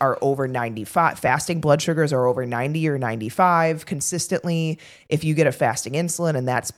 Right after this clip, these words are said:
over, you know, four or five, basically what is going on is your body is in a state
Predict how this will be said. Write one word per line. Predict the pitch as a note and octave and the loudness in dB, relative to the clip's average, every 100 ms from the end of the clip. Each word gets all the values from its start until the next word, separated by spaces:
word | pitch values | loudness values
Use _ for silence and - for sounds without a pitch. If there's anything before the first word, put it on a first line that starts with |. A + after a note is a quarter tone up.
| - | 0
over, | D3 D#3 D3+ C#3+ - | 0 2 0 0 -4
you | D3 | 0
know, | C3 B2 | 0 0
four | - C#3+ C#3+ | 2 2 4
or | C3+ | 2
five, | B2+ A#2 B2 D#3 G3+ - _ _ _ _ _ _ _ _ - | 0 0 2 0 -2 -8 _ _ _ _ _ _ _ _ -2
basically | F3+ B3 C4 B3 | 0 0 -2 0
what | A3+ F3 F3 | 2 4 4
is | E3 | 2
going | D3 C#3+ C3 | 2 2 0
on | A#2 B2 D3+ | 0 0 0
is | D3+ D3 | -2 0
your | D3 G3 | 2 4
body | F#3+ F#3+ F3+ | 4 4 2
is | D3+ | 0
in | C3+ | 0
a | |
state | B2 - B2+ A#2 - - | -2 -4 -4 -4 -6 -10